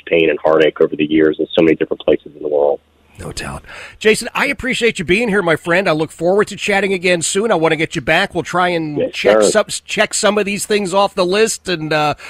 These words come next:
Speaker 2: hopefully see them go in the W column, which is, uh, where they, they absolutely belong. Uh, we're always grateful for your time. We're truly grateful for, uh,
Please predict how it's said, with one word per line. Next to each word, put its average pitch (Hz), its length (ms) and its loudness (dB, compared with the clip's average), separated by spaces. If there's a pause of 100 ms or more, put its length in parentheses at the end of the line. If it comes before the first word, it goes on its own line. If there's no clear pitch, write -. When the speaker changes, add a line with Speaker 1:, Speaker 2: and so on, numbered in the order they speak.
(140)
Speaker 2:
hopefully 175 400 0
see 185 200 -4
them 160 140 -2
go 170 240 2
in 160 60 2
the 143 80 0
W 170 420 -2
column, 196 460 0
which 156 220 -4
is, 139 260 -4
uh, 135 280 2
where 143 200 2
they, 139 200 0
they 135 340 -2
absolutely 151 580 -2
belong. 147 540 2
Uh, 139 420 -2
we're 151 260 0
always 180 300 2
grateful 180 380 -2
for 170 160 -2
your 156 120 2
time. 165 380 2
We're 135 160 -4
truly 175 440 0
grateful 127 500 0
for, 117 400 2
uh, 113 140 2